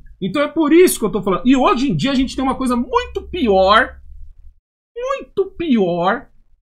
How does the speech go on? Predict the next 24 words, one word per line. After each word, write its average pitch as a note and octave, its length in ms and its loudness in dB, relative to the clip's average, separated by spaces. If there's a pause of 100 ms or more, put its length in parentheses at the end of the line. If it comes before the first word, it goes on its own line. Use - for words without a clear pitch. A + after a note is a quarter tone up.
(120)
pra G3+ 140 2
ser A3+ 180 -2
colocada G3+ 480 -2
nesse A3+ 300 -2
jogo, G3 320 0
que G#3+ 120 -8
é G3+ 40 2
a G3 80 2
maldita G3 720 0
cultura B3+ 420 -4
woke. F3+ 680 0 (760)
Porque D#3 160 -6
essa G3 220 -2
porra C4 480 -2
dessa F#3 260 -4
cultura C#3+ 400 -4
woke, C3 500 -2
o A#2 40 -12
que A3 100 -6
que A#3+ 80 -6
ela A#3 120 -2
tá A3 160 -6
fazendo D3 380 -4
agora? A2+ 380 -8